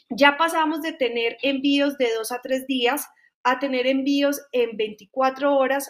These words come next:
o en dos horas. Entonces, ese hábito que hablábamos de ese consumidor, el consumidor hoy ya es exigente y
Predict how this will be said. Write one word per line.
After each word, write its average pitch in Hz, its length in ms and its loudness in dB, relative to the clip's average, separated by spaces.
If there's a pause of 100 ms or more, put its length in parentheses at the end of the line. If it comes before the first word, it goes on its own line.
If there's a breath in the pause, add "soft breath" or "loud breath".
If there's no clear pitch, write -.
(140)
o 285 360 8 (200)
en 302 460 0 (260)
dos 269 500 2
horas. 196 540 -4
Entonces, 302 540 -4 (440 loud breath)
ese 359 300 2
hábito 381 520 2
que 339 100 -6
hablábamos 269 600 0
de 247 140 -2
ese 269 180 -8
consumidor, 240 680 -8
el 277 100 -8
consumidor 220 680 -10
hoy 247 180 -2
ya 285 220 2
es 302 120 -2
exigente 254 800 -8 (320 loud breath)
y 339 420 2